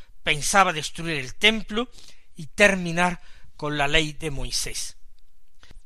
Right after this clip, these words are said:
Fue entonces condenado a muerte y murió lapidado.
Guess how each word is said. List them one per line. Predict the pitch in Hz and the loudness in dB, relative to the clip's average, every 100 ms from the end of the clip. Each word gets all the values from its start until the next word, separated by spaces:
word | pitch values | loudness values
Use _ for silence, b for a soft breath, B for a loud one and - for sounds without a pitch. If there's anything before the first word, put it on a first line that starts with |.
| - | -12
Fue | - 175 196 190 180 | -6 6 8 8 6
entonces | 165 160 - 226 226 269 240 | 2 -2 2 2 2 -2 -4
condenado | - 170 147 143 156 143 | -4 -4 -2 -2 0 0
a | 131 | -2
muerte | 147 208 202 - 285 - b b b b - - | 2 4 4 0 -4 -4 b b b b -10 -6
y | 202 | -4
murió | 196 180 147 135 185 247 b b b - | -2 -4 -4 0 0 0 b b b -2
lapidado. | 165 196 - 170 151 127 - | 6 6 6 0 2 0 -2